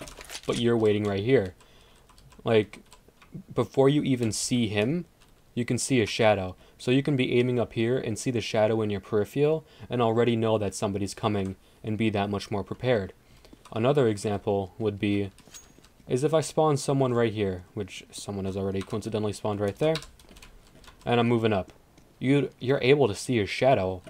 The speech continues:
when he's all the way up on Catwalk. So that's just another reason as to why you should worry about your shadow setting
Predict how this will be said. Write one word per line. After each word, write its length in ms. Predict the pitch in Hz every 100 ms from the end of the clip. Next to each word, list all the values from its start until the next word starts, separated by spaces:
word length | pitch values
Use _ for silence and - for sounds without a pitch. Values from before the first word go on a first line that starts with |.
| -
when 120 | - 113
he's 120 | 107
all 220 | - 107
the 80 | 104
way 140 | 104
up 160 | 101 -
on 160 | 98
Catwalk. 540 | 95 156 170 104 - - _ - - - - -
So 600 | - 120 107 104 98 101
that's 260 | 127 117 113
just 280 | - 110 -
another 300 | 113 117 110
reason 260 | 107 101
as 120 | 101 95
to 80 |
why 360 | 101 101 98 98 - - - -
you 120 | 127
should 300 | - - 139
worry 300 | 110 107 104
about 240 | 98 101
your 100 | 101
shadow 340 | 95 - 123 107
setting 440 | - 101 92 92